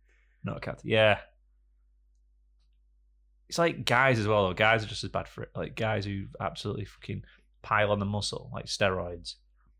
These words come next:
not because they wanna compete in a competition and be stronger, but because they think it looks good.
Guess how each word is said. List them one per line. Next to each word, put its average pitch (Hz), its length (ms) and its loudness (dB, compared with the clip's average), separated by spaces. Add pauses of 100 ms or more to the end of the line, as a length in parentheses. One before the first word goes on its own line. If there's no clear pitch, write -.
(260)
not 107 260 0
because 98 380 -2
they 104 100 -4
wanna 95 180 -2
compete 98 400 -6
in 98 60 -8
a 92 60 -10
competition 95 580 -10
and 92 80 -12
be 92 60 -12
stronger, 95 500 -2 (760)
but - 140 -2
because 92 340 -6
they - 100 -14
think 90 260 -10
it - 100 -12
looks - 240 -6
good. - 240 -12